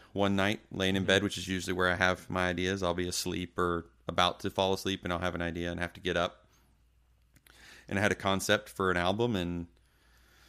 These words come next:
Speaker 1: just basically wrote those lyrics, and I just sort of volunteered them to
Speaker 2: Yeah.
Speaker 1: the new vocalist of B T A. I was like, "Hey, would you, would you want these? If you don't, cool. If you do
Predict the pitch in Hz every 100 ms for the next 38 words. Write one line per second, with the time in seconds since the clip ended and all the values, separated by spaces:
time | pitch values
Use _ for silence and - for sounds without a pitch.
0 | _ _ _ - 107 - - - 101 -
1 | 104 92 95 104 95 98 101 104 - 98
2 | 90 85 - _ _ _ _ 107 107 101
3 | - 92 85 90 95 87 87 101 90 87
4 | 85 85 90 87 82 87 _ _ - 113
5 | 95 95 92 87 85 92 85 - 87 87
6 | 82 90 87 82 113 117 90 92 87 _
7 | _ - 101 101 92 95 104 139 139 151
8 | 113 - 98 101 98 104 - - 101 90
9 | 85 87 - 85 87